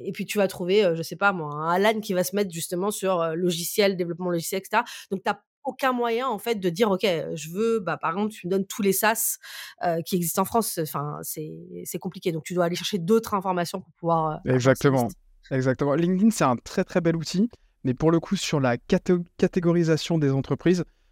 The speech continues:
Speaker 2: heu, on va fonctionner plutôt avec d'autres outils. Société Info, c'est un très bel outil qui permet d'avoir, heu,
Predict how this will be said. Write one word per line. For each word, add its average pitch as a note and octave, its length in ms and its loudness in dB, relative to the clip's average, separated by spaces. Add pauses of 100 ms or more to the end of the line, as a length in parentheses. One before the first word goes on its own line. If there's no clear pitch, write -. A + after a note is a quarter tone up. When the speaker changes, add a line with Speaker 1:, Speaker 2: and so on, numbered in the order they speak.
(200)
Speaker 2:
heu, A#2+ 300 2
on C#3 80 2
va C3 100 8
fonctionner D3+ 340 0
plutôt - 160 0
avec D3 120 4
d'autres D3+ 240 -2
outils. - 240 -6 (400)
Société D#3 400 0
Info, G3+ 340 4 (280)
c'est - 160 -2
un A#2+ 80 2
très C3+ 160 2
bel C3 140 2
outil G#3 240 -2
qui - 120 -8
permet C3+ 360 4
d'avoir, C#3 420 4
heu, G#2 60 0